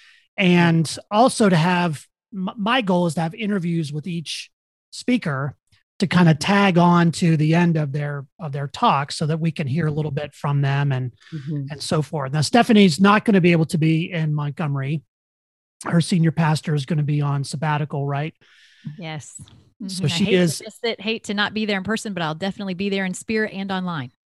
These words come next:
Speaker 1: Yeah.
Speaker 2: Yeah.
Speaker 1: So,
Speaker 3: <laughs>
Speaker 1: so, uh, so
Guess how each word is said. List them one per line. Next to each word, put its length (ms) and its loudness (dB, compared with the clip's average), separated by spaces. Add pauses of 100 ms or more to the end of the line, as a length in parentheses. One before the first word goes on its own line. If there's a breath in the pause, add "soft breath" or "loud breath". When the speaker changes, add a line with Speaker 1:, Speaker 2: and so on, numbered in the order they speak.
(120)
Speaker 1:
Yeah. 380 4
Speaker 2:
Yeah. 60 0
Speaker 1:
So, 640 2
Speaker 3:
<laughs> 40 -14
Speaker 1:
so, 540 2
uh, 520 -6 (220)
so 360 0